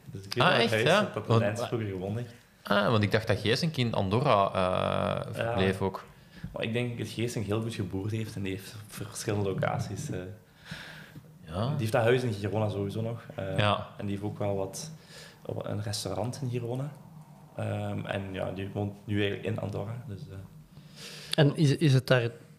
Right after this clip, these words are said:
Speaker 3: duur? Allee, ik zeg maar iets voor een, eh,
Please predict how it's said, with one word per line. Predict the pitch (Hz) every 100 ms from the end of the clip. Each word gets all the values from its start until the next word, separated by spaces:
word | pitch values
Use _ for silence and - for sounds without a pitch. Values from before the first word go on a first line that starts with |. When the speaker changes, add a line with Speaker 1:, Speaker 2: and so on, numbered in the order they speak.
| - - -
Speaker 3:
duur? | 127 - 156 202 208
Allee, | 170 151 135 147 -
ik | -
zeg | 160
maar | 175
iets | 175 -
voor | 156
een, | 151 147 - -
eh, | - 160 - 135 127